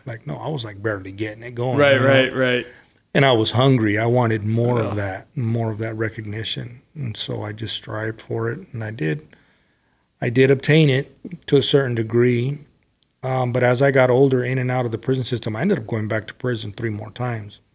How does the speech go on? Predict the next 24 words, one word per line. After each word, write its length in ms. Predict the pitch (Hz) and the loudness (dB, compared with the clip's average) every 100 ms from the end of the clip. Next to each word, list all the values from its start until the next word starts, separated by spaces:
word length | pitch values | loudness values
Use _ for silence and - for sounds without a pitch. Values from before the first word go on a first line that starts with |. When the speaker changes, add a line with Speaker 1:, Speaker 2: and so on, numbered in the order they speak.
| _ _ | _ _
Speaker 2:
Yeah. 280 | 143 127 110 - _ - | -6 -6 -6 -14 _ -6
Speaker 1:
Over 140 | 123 | -6
the 100 | 104 | -2
years, 280 | 107 117 110 | 0 0 0
I've 160 | 104 98 | -2 -4
gotten 340 | 113 104 104 - - _ _ | -8 -8 -10 -14 -20 _ _
fifteen 420 | - 127 - 120 110 | 0 0 0 -2 0
years 320 | 113 117 101 | 0 0 -2
of 100 | 101 | -4
prison 320 | 123 107 104 | -2 -2 -4
time 360 | 107 107 101 120 | -6 -6 -6 -6
in 120 | 117 | -8
California. 580 | - 104 101 - 117 107 | -6 -8 -10 -8 -6 -4
That's 240 | 107 107 | -6 -8
set, 440 | - - - 120 117 _ - | -10 -12 -4 -4 -4 _ -2
that's 220 | 131 - | -2 -2
apart 380 | 110 - 120 120 | -4 -2 -2 -2
from 220 | 123 113 | -6 -4
the 220 | 104 95 - _ | -6 -10 -16 _
juvenile 460 | 127 117 113 98 | -4 -4 -4 -8
time 280 | 104 113 107 | -8 -8 -8
that 140 | 107 107 | -8 -10
I 80 | 107 | -8
did. 220 | 107 | -6